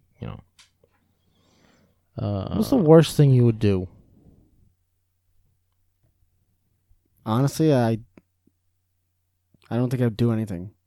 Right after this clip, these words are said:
Speaker 2: Yeah.
Speaker 1: You don't care that much.
Speaker 3: No.
Speaker 2: Not that I've, like, I don't wanna do anything fucking illegal. It's not worth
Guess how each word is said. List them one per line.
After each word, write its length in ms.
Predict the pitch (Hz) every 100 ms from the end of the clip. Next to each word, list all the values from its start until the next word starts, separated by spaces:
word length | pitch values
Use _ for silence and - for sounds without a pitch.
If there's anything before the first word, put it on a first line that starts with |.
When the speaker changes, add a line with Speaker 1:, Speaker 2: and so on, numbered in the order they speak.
| -
Speaker 2:
Yeah. 280 | 120 127 120
Speaker 1:
You 40 | 135
don't 120 | 117
care 220 | 135 135
that 140 | 117 104
much. 380 | 101 - - - _ -
Speaker 3:
No. 120 | 127
Speaker 2:
Not 240 | 151 175 196
that 340 | 190 175 - -
I've, 280 | 165 160
like, 240 | 160 151 143 - _ _ _ _ 147
I 60 |
don't 100 | 160
wanna 180 | 180 156
do 140 | 139
anything 320 | 147 135 117 107
fucking 420 | - 117 120 104
illegal. 580 | 101 110 127 110 107 -
It's 140 | -
not 240 | 131 117 107
worth 260 | 117 120